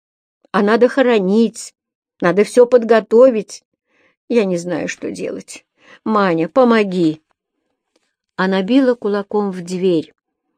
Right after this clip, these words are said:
опять прижималась к Мане и все рыдала, все бормотала, что Юра отобрал у нее ребенка, отобрал навсегда, и теперь у нее нет дочери,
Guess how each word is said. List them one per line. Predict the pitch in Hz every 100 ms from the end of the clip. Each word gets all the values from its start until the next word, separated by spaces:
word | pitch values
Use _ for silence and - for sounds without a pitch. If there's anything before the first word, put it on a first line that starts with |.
| _
опять | 185 196 214 -
прижималась | 185 180 180 180 180 170 -
к | -
Мане | 170 165 156 143 135 _ _ _ _
и | -
все | 160 - 156
рыдала, | 131 139 151 226 226 214 _ _ _ _
все | - - 147
бормотала, | 143 131 123 _ 151 196 226 226 _ _ _ _
что | - - 185
Юра | 160 208 254 220
отобрал | 190 175 160 180 196 190
у |
нее | 175 175 175
ребенка, | 175 160 160 160 156 - 160 _ _ _ _ _ -
отобрал | 160 165 165 185 185
навсегда, | 180 - - 165 156 185 190 - _ _ _ _ _ _
и | 160
теперь | 165 160 175 165
у |
нее | 160 160 156
нет | 143 143
дочери, | 156 220 240 214 202 202